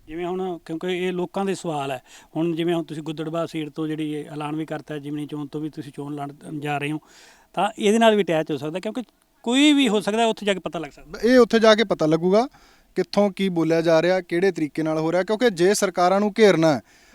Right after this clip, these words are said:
Speaker 2: ਅਸੀਂ ਸੜਕ, ਸਰਕਾਰਾਂ ਬਣਾ ਲਈਆਂ, ਅਸੀਂ ਸੜਕਾਂ 'ਤੇ ਬੈਠੇ ਹਾਂ। ਸਰਕਾਰਾਂ ਬਣਾਉਣ ਤੋਂ ਬਾਅਦ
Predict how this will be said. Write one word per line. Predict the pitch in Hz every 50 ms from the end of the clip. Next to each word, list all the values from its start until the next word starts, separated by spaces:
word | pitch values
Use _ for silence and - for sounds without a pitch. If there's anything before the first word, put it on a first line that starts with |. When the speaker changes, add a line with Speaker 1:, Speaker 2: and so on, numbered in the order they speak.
| - -
Speaker 2:
ਅਸੀਂ | 165 - 214
ਸੜਕ, | - 196 180 - - 160
ਸਰਕਾਰਾਂ | - - 190 170 190 185 196 208
ਬਣਾ | 214 214 208 208
ਲਈਆਂ, | 208 208 214 208 - _ _ _ _ _ -
ਅਸੀਂ | 165 175 185
ਸੜਕਾਂ | - 170 151 139 175 170
'ਤੇ | 160 160
ਬੈਠੇ | 147 135 - - 135
ਹਾਂ। | 113 101 _ _ _ _ _ _ _ _ -
ਸਰਕਾਰਾਂ | - 180 175 - 180 185 202 214
ਬਣਾਉਣ | 190 196 185 185 185 185
ਤੋਂ | - 208
ਬਾਅਦ | 190 196 202 208 220